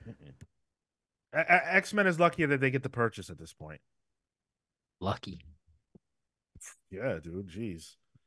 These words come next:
Speaker 1: Um, yeah. Uh,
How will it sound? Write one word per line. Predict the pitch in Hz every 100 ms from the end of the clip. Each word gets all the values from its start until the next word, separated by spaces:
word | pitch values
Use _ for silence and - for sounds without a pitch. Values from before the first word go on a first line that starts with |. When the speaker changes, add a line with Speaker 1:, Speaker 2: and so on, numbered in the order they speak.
| _ _ -
Speaker 1:
Um, | 117 123 123 127 - - _ _ _ _ _ _ _ _ - _ _ _ _ _ _ _ _ - 107 _ -
yeah. | 117 101 82 80 _ _ _ -
Uh, | 117 107 90